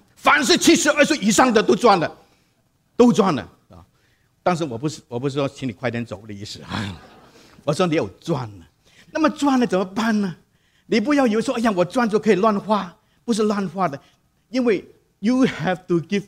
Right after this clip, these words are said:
an account。有一天你都要向上帝陈明他所给你的日子，他所给你的那个资源，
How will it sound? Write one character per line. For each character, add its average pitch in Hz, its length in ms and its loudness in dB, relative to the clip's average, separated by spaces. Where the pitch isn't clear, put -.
an 156 140 -8
account。 127 420 -8
有 190 160 2
一 214 60 -6
天 202 240 -2
你 156 240 2
都 185 300 0
要 175 180 0
向 160 240 -6
上 180 280 -6
帝 185 160 -6
陈 - 260 -10
明 123 280 -8
他 180 160 -10
所 160 180 -2
给 151 200 -4
你 117 100 -8
的 120 120 -8
日 143 260 -4
子， 98 240 -20
他 185 180 -2
所 160 180 -4
给 143 200 -6
你 113 180 -10
的 101 200 -10
那 147 120 -12
个 110 100 -12
资 147 240 -8
源， 101 140 -12